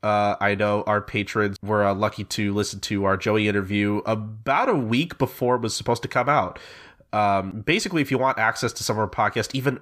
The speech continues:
earlier, you wanna go to patreon dot com slash manga mavericks. But yeah, like I said, you can, you can find every episode at all dash comic dot com. You can also follow us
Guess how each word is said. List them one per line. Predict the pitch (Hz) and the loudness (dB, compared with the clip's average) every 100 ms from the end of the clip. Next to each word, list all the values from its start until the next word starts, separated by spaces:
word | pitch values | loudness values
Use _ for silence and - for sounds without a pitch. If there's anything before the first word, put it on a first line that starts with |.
| - | -2
earlier, | 123 131 107 | 0 2 0
you | 98 98 | 0 0
wanna | 104 117 | 0 0
go | 113 | -2
to | |
patreon | 104 110 - 107 98 | -2 -2 0 -2 0
dot | 98 98 | -2 -2
com | - 95 | -2 -2
slash | 92 98 92 - | 0 -2 -2 -2
manga | 92 92 | -4 0
mavericks. | 101 110 113 - - - - - - _ _ - | 0 0 -4 -6 -8 -16 -20 -20 -20 _ _ -4
But | 104 | 0
yeah, | 95 98 | 2 2
like | 95 95 | 2 -2
I | |
said, | - 95 | -2 0
you | 92 | -2
can, | 101 - | -4 -8
you | 92 | -6
can | - | 0
find | 107 | 0
every | 117 120 | 2 2
episode | 107 - 98 | 0 0 0
at | |
all | 98 98 | 0 0
dash | 101 92 | 0 0
comic | - 92 | 0 -2
dot | 90 92 | -2 -2
com. | 139 135 135 135 - - - | 0 0 0 -4 -14 -20 -10
You | 104 | -2
can | |
also | 107 120 127 | 0 2 -2
follow | - 110 110 | 0 0 2
us | 110 | 0